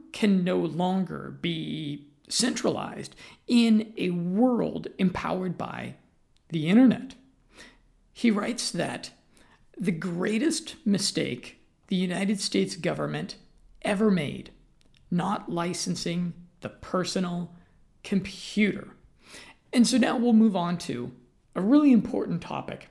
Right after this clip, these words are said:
I wish that every American understood this a little bit better. We're gonna talk about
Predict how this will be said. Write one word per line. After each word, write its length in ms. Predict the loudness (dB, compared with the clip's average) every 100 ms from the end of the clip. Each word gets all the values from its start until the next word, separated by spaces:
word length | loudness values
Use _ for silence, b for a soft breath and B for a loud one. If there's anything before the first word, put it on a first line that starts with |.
| _ -12 -6
I 60 |
wish 300 | -2 0 0
that 140 | 0 -2
every 320 | -2 -4 -4
American 560 | -6 -8 -8 -8 -10 -8
understood 540 | -8 -6 -8 -8 -8 -6
this 280 | -8 -10 b b b b _
a 60 | 2
little 240 | 4 4
bit 180 | 2 -2
better. 300 | -4 -6 -12 -20 _ _ _ b b b _
We're 120 | 2
gonna 160 | 4 4
talk 260 | 0 -4
about 440 | -4 -4 -6 -8